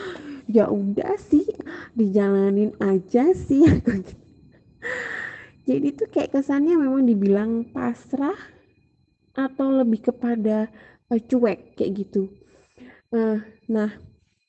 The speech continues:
nah, itu tadi yang tak bilang, eh,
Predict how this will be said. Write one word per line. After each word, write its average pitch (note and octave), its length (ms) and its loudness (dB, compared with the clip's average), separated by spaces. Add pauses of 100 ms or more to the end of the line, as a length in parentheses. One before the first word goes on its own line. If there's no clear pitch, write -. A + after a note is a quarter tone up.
(1400)
nah, G#3+ 180 -2 (380)
itu A3 160 -2
tadi A3 280 -2
yang C4+ 120 0
tak C4 160 -6
bilang, G#3 560 -2
eh, G3+ 520 -6